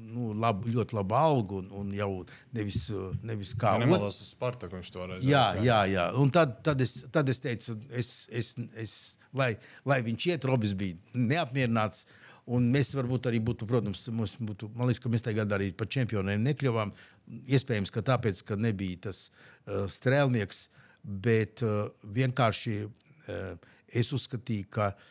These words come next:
Speaker 1: ka viņš ir sasniedzis, ka viņam jāiet, un no sportiskās karjeras viedokļa svarīgāk, lai tāds spēlētājs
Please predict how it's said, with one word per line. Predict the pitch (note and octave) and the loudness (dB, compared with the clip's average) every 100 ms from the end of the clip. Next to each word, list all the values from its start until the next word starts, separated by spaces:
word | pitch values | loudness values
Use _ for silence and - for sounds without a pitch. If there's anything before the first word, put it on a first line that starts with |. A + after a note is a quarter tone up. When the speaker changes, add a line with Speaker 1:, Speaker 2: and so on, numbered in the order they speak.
| - _ - | -20 _ 0
Speaker 1:
ka | C#3+ | 8
viņš | D3 D#3+ | 8 8
ir | C3 | 2
sasniedzis, | D3+ D#3 - A2 G#2+ G2+ - | -2 -4 -4 -2 -2 -4 -6
ka | B2+ | -2
viņam | B2+ B2 G#2 | 2 2 4
jāiet, | A2+ B2 F#2+ F2+ D2+ G#2+ | 4 4 4 2 -4 -8
un | F#2+ - - B2 | -10 -12 -18 -6
no | A2+ | -6
sportiskās | - C#3+ A#2+ G#2+ A2 G#2 | -4 -4 -4 -6 -6 -6
karjeras | - C3+ A#2+ G#2+ B2 | 0 2 2 2 0
viedokļa | A#2+ A2 G2+ A2+ - - | 0 0 0 -4 -8 -10
svarīgāk, | - - C#3 D#3+ C#3+ A2+ G2+ - | -8 -4 2 4 6 4 2 2
lai | A#2 | -2
tāds | G#2+ B2 A#2 - | 2 0 0 -4
spēlētājs | C3+ C3+ A#2+ G2+ G#2 G2 | 0 2 2 0 -2 -4